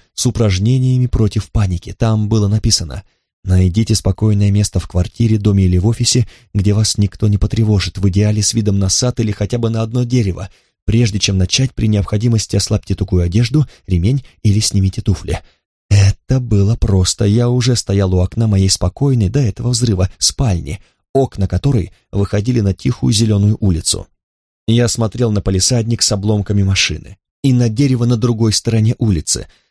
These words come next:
на котором повисла горящая задняя шина. На мне были удобные штаны и футболка. Я стоял босиком. Я прочитал дальше. «Прочувствуйте окружающую вас обстановку». Я находился в спокойной квартире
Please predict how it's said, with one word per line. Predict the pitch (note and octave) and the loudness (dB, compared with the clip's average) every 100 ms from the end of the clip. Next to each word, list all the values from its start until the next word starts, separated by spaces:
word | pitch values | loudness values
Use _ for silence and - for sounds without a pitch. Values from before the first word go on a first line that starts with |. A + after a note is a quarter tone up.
| - | -2
на | G#2 A2+ | 0 2
котором | A#2 B2+ A#2 | 0 0 0
повисла | G#2 G#2+ B2+ - A#2+ | 0 0 0 0 0
горящая | G#2 A2+ A#2 - A#2 G#2+ | 0 0 0 0 -2 -2
задняя | G2+ F#2+ F2+ F2+ | 0 0 0 0
шина. | F2+ - C2 - - _ _ _ - | 0 -2 -6 -14 -20 _ _ _ -2
На | G#2 A#2 | 0 2
мне | D3+ | 2
были | D3+ C#3+ | 2 0
удобные | C3+ B2 C#3 A2+ G#2+ | 0 0 0 0 -2
штаны | - G#2+ C3 D3+ | 0 0 0 0
и | B2+ | -2
футболка. | - A#2+ F#2 D#2 - | -4 -2 -2 -2 -2
Я | F2 A2 | 0 2
стоял | A2 A2+ G#2+ | 2 0 0
босиком. | G2+ - - F2 D2+ - _ _ | 0 -2 -2 -6 -6 -12 _ _
Я | G2 F#2+ | 0 0
прочитал | - A2+ - A2 A2+ | 2 0 -2 -2 -2
дальше. | A2 G2+ - - - _ _ _ | 0 -2 -2 -6 -14 _ _ _
«Прочувствуйте | G2+ G2+ - A2+ - B2+ C3+ | -2 0 0 -2 -2 -2 -2
окружающую | - A#2 F#2+ G2 F#2+ - A2+ | -2 -2 2 2 2 0 0
вас | F#2+ - | 0 -2
обстановку». | - - - F#2+ F#2 - - - _ _ _ | -2 -2 -2 0 -2 -4 -10 -16 _ _ _
Я | - F2+ C3+ | -4 0 2
находился | D#3 B2+ A#2+ C3+ - | 2 0 -2 0 0
в | A2+ | -2
спокойной | - A#2+ - C#3 A2+ | -2 -2 0 0 0
квартире | G2 G2+ F2+ D3 D3+ | 0 -4 -2 0 0